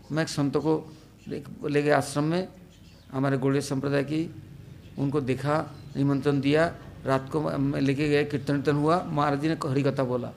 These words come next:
अब तो एक घंटा दो घंटा हरिकथा बंद ही नहीं, वो लोग भी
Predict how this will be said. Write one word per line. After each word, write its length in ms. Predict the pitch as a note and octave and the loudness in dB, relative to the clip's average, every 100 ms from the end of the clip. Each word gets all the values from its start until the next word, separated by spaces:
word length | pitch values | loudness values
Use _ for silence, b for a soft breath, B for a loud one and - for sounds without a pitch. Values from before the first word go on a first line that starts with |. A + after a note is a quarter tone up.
| B B B B B | B B B B B
अब 240 | - D#3 - | 4 4 8
तो 60 | G#3 | 8
एक 180 | F3+ D#3 | 10 8
घंटा 220 | F3 F#3+ | 6 6
दो 160 | E3+ | 6
घंटा 280 | E3 F3 F3+ | 4 6 8
हरिकथा 680 | E3+ D#3+ E3+ F3 F3+ - - - - - - | 8 8 6 6 6 4 -6 -16 -18 -14 -2
बंद 260 | C3+ D#3+ F3+ | 2 6 8
ही 100 | F#3+ | 8
नहीं, 180 | G#3 | 6
वो 200 | A#3+ D#3+ | 6 8
लोग 200 | F3+ G3 | 10 10
भी 300 | F#3+ A#3 - | 8 4 0